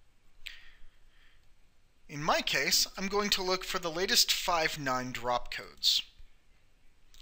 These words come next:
Module I Ds are listed at the top. Drop codes are listed in the second section. In my case, the drop code was forty. Enforced firewall rule.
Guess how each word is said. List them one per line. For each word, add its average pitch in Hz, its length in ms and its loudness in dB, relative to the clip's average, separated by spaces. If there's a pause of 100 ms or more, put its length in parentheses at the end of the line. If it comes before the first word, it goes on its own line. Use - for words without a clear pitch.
(680)
Module 220 480 4
I 143 100 8
Ds 131 280 -4
are 131 100 -2
listed 131 380 -6
at 117 100 -12
the - 80 -10
top. - 460 2 (1200)
Drop 170 540 6
codes 123 420 0 (200)
are 160 120 -4
listed 135 380 -4
in 143 160 -8
the 160 60 -8
second 202 400 2
section. - 400 0 (640)
In 135 140 -8
my 170 160 0
case, - 500 2 (120)
the 196 40 -16
drop 127 380 -2
code 123 240 -8
was 117 460 -2 (500)
forty. - 500 0 (1120)
Enforced - 540 2
firewall 131 680 4
rule. - 220 -16